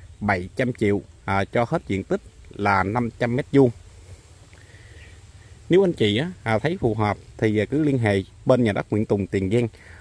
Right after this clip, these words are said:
Bên em sẽ có nhân viên để dẫn anh chị xem và gặp ngay, à, chính chủ để anh chị á, à, trao đổi và thương lượng nha.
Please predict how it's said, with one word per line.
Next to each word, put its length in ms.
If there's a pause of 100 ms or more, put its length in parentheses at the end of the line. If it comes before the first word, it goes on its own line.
(140)
Bên 180
em 220 (100)
sẽ 280
có 140
nhân 200
viên 260 (240)
để 120
dẫn 240
anh 120
chị 200
xem 240 (500)
và 220
gặp 240
ngay, 280 (200)
à, 180
chính 180 (100)
chủ 280 (380)
để 120
anh 140
chị 260
á, 100 (180)
à, 180
trao 280
đổi 280 (200)
và 220
thương 220
lượng 180
nha. 140